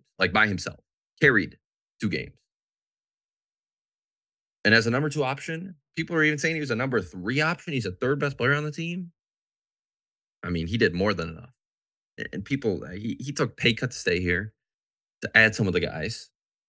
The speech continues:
to add guys like Daniel House, who Doc Rivers didn't even play, really. I mean, I don't see him as the issue. I see more as Joel Embiid and Doc Rivers the issue.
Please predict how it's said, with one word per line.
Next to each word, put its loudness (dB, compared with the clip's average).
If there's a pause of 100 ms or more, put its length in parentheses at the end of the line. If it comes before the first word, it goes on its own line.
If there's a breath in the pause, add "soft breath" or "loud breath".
(120)
to 8
add 6 (100)
guys 4
like 2
Daniel 2
House, -2
who -6 (420)
Doc 2
Rivers 0
didn't 2
even -2
play, -6 (200)
really. 0 (1080)
I 6
mean, 4 (1040)
I 8
don't 2
see 4
him 6
as 2
the -2
issue. -6
I 6
see 4
more 6
as 2
Joel 2
Embiid 2
and -4
Doc 0
Rivers -10
the -16
issue. -10